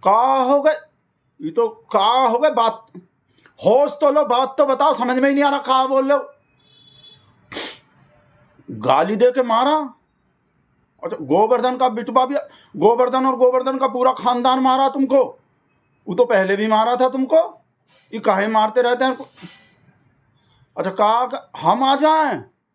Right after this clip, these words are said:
हम आ जाएं गोवर्धन से बदला ले-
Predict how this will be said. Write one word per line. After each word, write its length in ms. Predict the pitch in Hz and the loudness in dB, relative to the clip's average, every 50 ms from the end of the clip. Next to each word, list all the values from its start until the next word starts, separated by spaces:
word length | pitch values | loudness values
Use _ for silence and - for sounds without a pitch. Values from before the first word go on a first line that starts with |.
| _ _ _ _ _ _ _ _ _ _ _ _ - | _ _ _ _ _ _ _ _ _ _ _ _ -8
हम 280 | - 165 180 214 247 254 | -2 -2 -2 0 0 0
आ 120 | 262 262 | -2 -2
जाएं 240 | 269 269 285 285 294 | 0 0 0 0 0
गोवर्धन 500 | 269 285 277 269 269 277 269 277 277 277 | 2 2 0 2 2 0 -2 0 -2 0
से 100 | 254 285 | 0 0
बदला 300 | 277 277 269 269 277 269 | 0 0 -2 0 0 -2
ले- 640 | 277 269 - _ - 185 196 - 165 - _ _ | -2 -4 -8 _ -14 -14 -12 -14 -14 -18 _ _